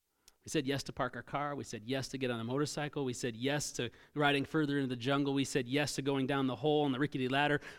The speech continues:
We said yes to jumping on the water. We said yes to the rope swing. We said yes to jumping off of a platform into another smaller hole. We went to five of these things in one day. Every single one of them was different. Every adventure was different. And it was one of the best memories of our life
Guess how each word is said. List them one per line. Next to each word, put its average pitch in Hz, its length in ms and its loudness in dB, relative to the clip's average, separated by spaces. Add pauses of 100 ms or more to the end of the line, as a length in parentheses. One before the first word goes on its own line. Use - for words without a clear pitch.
We 180 80 2
said 151 200 6
yes 151 280 4
to 147 100 -2
jumping 143 320 4
on 143 100 4
the 139 60 2
water. 147 320 4 (200)
We 185 100 6
said 160 180 6
yes 151 300 2
to 165 60 0
the 143 100 2
rope 143 200 2
swing. 147 360 0 (180)
We 196 80 2
said 170 240 6
yes 143 320 4
to 156 100 0
jumping 156 360 6
off 151 180 6
of 135 80 -2
a 139 60 4
platform 151 600 4
into 143 120 4
another 151 320 6
smaller 151 400 4
hole. 156 240 4
We 156 80 4
went 156 160 0
to 127 60 -6
five 156 380 6
of 135 100 2
these 127 180 0
things 131 240 0
in 131 140 2
one 143 180 6
day. 131 260 4
Every 165 220 6
single 156 260 4
one 143 120 4
of 139 60 4
them 139 40 4
was 120 140 0
different. 135 360 0
Every 160 280 6
adventure 143 420 2
was 139 140 2
different. 139 360 2 (300)
And 156 80 6
it 165 100 6
was 156 160 2
one 156 120 2
of 151 60 0
the 135 100 0
best 165 400 0
memories 156 320 2
of 123 80 -4
our 127 120 0
life - 440 -10